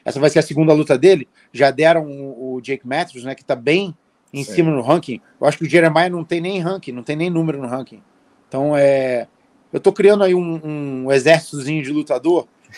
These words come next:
Speaker 1: que daqui a pouco
Speaker 2: <laughs>
Speaker 1: vai fazer barulho. A gente fala sempre isso, né? A academia é uma academia pequena,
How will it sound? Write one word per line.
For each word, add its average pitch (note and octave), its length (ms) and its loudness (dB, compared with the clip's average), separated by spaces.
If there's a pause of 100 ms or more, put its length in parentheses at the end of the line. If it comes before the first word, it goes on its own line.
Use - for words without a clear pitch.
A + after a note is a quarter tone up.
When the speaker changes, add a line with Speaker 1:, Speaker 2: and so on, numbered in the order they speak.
(120)
Speaker 1:
que D3+ 80 -10
daqui D#3+ 200 4
a D#3+ 60 4
pouco D#3 180 -2
Speaker 2:
<laughs> - 20 -12
Speaker 1:
vai E3+ 100 -4
fazer F3 220 -4
barulho. D#3+ 400 2 (240)
A D3 120 -2
gente E3 200 -8
fala F#3+ 260 0
sempre G3+ 380 -6
isso, D3 240 -2
né? C3+ 100 -10
A B2+ 100 -8
academia E3 600 0 (240)
é - 60 -6
uma D3 100 -2
academia D#3 380 -2
pequena, F#3 560 -4